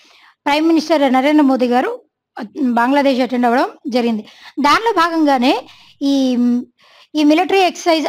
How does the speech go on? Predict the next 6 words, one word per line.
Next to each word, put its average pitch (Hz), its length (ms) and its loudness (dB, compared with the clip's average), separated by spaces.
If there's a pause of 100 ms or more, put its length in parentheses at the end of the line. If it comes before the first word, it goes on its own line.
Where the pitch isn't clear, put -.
అన్నటువంటిది, 277 640 0 (380)
this 285 220 -6
is 233 60 -4 (120)
a - 20 -6 (340)
nine 311 220 2 (100)
day, 339 100 2